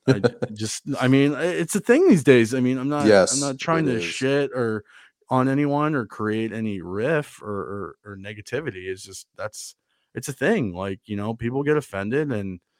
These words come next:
Speaker 1: you know, whether it's from a place of innocence or not, like, it doesn't matter nowadays, it feels like,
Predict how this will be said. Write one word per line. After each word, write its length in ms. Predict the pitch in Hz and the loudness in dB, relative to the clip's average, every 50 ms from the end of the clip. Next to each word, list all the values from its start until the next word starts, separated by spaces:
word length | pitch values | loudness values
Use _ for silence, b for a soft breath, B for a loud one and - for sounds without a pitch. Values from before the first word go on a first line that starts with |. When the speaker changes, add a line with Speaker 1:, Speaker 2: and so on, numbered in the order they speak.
| _ _ _ _ _ _ - | _ _ _ _ _ _ -4
Speaker 1:
you 80 | - 113 | 0 2
know, 120 | 117 110 | 2 4
whether 360 | 101 110 110 117 123 123 117 | 4 4 4 4 4 2 2
it's 120 | 117 113 - | 0 -2 -4
from 160 | - 127 117 | -4 -2 -2
a 60 | 104 | -2
place 340 | 101 - 110 104 110 107 - | -4 -2 -2 -2 -2 -4 -6
of 100 | 95 87 | -8 -6
innocence 480 | 98 110 117 117 - - 117 107 - | -6 -6 -6 -8 -6 -8 -8 -8 -6
or 60 | 101 95 | -8 -8
not, 460 | 92 92 107 127 135 117 110 - - | -6 -4 -2 -2 -2 -2 -4 -6 -10
like, 380 | 92 92 92 95 92 87 _ _ _ _ _ _ _ _ _ _ _ _ _ - | -10 -10 -8 -10 -10 -12 _ _ _ _ _ _ _ _ _ _ _ _ _ -16
it 60 | 104 | -10
doesn't 260 | 95 113 120 113 95 87 | -8 -6 -6 -6 -6 -6
matter 340 | 87 90 104 131 131 113 | -4 -2 0 0 0 -2
nowadays, 460 | 98 87 85 82 87 85 85 85 82 85 | -4 -6 -8 -8 -8 -10 -10 -12 -12 -12
it 80 | 80 | -10
feels 280 | - 95 87 85 82 87 | -8 -8 -8 -6 -6 -6
like, 280 | 82 82 80 82 87 | -6 -6 -6 -8 -10